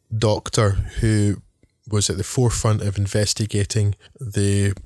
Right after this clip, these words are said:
the brain damage that was happening to American football players after repeated concussions and the massive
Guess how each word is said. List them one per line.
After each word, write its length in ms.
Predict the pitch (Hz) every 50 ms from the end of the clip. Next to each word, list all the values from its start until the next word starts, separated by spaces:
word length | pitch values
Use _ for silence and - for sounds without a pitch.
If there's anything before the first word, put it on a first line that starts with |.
| -
the 160 | - - 113 101
brain 420 | 98 - - 120 113 120 123 127
damage 380 | 117 127 113 110 110 107 - -
that 80 | -
was 100 | - -
happening 400 | - 110 107 101 98 101 104 104 -
to 160 | - - 107 104
American 380 | 104 104 104 101 - - 95
football 340 | - - 131 120 135 123 117
players 440 | - - 104 101 98 101 101 - - -
after 520 | 98 95 95 - - - 107 101 98 98 101 - - - - -
repeated 500 | 107 104 - - 113 - - - - -
concussions 560 | - 117 104 - 135 131 - - 117 104 -
and 200 | - 98 101 98
the 120 | 98 95 - - -
massive 800 | - 101 104 107 107 107 110 - - - 107 104 101 - -